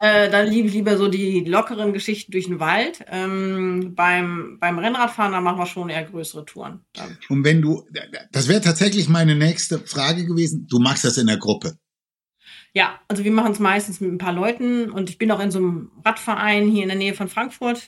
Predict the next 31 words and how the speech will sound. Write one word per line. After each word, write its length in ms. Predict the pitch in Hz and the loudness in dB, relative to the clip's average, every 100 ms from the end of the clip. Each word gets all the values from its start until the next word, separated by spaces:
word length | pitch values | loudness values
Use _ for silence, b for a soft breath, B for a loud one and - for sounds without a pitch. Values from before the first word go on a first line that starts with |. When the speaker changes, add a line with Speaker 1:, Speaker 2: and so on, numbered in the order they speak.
| - | -10
Speaker 1:
und, 220 | 190 190 | -4 -2
Speaker 2:
Cool. 140 | 196 196 | 0 0
Speaker 1:
äh, 440 | 185 180 170 - | 0 0 -4 -10
da 120 | - | -8
kann 180 | 175 202 | -4 -2
man 160 | 185 180 | 0 2
dann 140 | 170 | 0
in 100 | 165 | 0
der, 240 | 170 165 165 - 180 160 | -2 -2 -4 -10 -10 0
tut, 140 | 240 | 2
man 140 | 240 220 | 4 2
tut 140 | 240 | 0
sich 80 | 214 | -2
dann 120 | 190 | -4
zusammen 360 | 180 208 269 269 | -2 0 2 0
und 60 | 196 | -2
sagt, 140 | 190 | -2
„Mensch, 160 | 185 185 | -4 -4
wir 60 | |
sind 60 | 170 | -8
jetzt 160 | 160 - | -10 -6
fünf 240 | 220 214 | -6 -4
Leute 320 | 226 233 226 | 0 0 0
oder 160 | 180 156 | -4 -4
zehn 200 | 240 220 | -2 0
Leute 280 | 202 202 185 | -2 -4 -4
und 60 | |
dann 120 | 165 165 | -4 -4
fahren 200 | 165 165 | -4 -2
wir 100 | 160 | -2
mal 320 | 151 143 | -4 -6